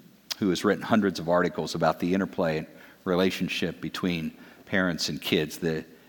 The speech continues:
effect that parents have on kids, says that kids pay close attention to their parents' emotions. Kids pay close attention to their parents' emotions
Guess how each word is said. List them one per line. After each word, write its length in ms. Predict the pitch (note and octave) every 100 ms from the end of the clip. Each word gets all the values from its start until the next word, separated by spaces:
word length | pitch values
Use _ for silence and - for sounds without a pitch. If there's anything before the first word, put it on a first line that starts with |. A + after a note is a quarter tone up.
| -
effect 500 | F2+ - A#2 F#2+ -
that 140 | D#2+
parents 280 | - D#2+ D#2
have 160 | F2 D2+
on 80 | C#2+
kids, 420 | E2 C#2+ - - _ _ _ _ _ _ _ _ _ - _ _ -
says 260 | - - B2
that 80 | -
kids 280 | - F#3 -
pay 220 | D#3+ C3+
close 400 | - C#3 C3+ -
attention 500 | - B2+ A2+ - F2
to 140 | -
their 140 | G2 F#2
parents' 420 | - B2+ B2+ B2+
emotions. 760 | G#2 G2+ G2 - C#2+ C2 - - - _ _ _ _ _ - - - - -
Kids 280 | - D#3 -
pay 240 | - A#2+
close 400 | A#2 - C#3 -
attention 460 | B2 A#2+ G2+ - G2
to 120 | A2+
their 200 | G#2 F#2+
parents' 480 | - - C#3 B2+ -
emotions 840 | G2+ G2 A2 C3 - D2+ C2 -